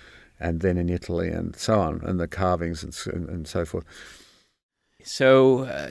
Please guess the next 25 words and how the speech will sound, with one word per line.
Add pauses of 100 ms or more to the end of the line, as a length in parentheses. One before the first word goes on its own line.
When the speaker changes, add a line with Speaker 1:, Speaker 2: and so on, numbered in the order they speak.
(140)
Speaker 2:
you've
talked
about,
uh,
a
little
bit
about,
uh,
the,
the
video
life
of
your
films,
so
now
being
available
for
everyone,
and,
and
so